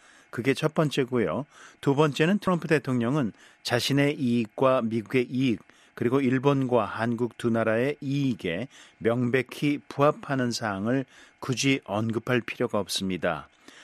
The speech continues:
트럼프 대통령은 파트너와 동맹들이 주도적으로 나서기를 원합니다. 동아시아든 유럽이든 중동이든 말이죠. 그는 분명 이기 행정부에서도 일본뿐 아니라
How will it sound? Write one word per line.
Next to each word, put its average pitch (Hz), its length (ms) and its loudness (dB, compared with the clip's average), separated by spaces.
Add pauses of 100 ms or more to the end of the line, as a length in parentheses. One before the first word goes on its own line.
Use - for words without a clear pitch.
(200)
트럼프 147 280 2
대통령은 147 680 2
파트너와 135 760 0 (200)
동맹들이 131 720 2 (200)
주도적으로 127 720 2
나서기를 95 540 -2
원합니다. 85 800 -4 (500)
동아시아든 139 800 2
유럽이든 120 720 2
중동이든 127 640 0
말이죠. 80 580 -6 (520)
그는 170 280 4
분명 143 540 2
이기 131 460 -2
행정부에서도 110 1000 -2 (280)
일본뿐 131 560 2
아니라 104 420 2